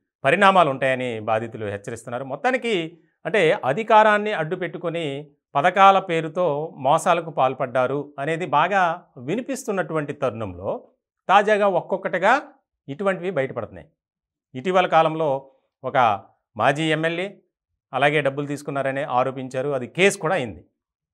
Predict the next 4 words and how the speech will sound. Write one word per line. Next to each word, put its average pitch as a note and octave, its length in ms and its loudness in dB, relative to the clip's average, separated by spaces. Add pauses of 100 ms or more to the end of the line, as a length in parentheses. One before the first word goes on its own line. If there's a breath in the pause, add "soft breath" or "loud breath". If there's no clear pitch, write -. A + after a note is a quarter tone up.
(180)
ఆందోళన C3+ 280 2
నియోజకవర్గానికి G#2+ 680 -6
సంబంధించి. D#2+ 560 -18
అలాగే, E3 500 -2